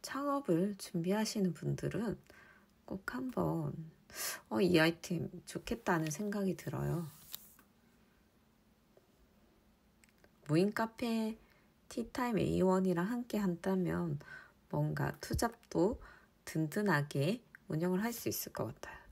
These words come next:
다점포도 이렇게 가능할 것 같고 실제로 마셔봤는데요. 진짜 뭔가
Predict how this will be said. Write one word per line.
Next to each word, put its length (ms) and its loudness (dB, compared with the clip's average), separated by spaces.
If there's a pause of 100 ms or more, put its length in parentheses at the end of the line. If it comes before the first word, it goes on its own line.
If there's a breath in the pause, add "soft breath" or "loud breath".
다점포도 760 2
이렇게 340 -2
가능할 540 0
것 120 -4
같고 360 -12
실제로 720 0 (1120 loud breath)
마셔봤는데요. 1160 2 (4000 soft breath)
진짜 640 -2 (2500 loud breath)
뭔가 440 0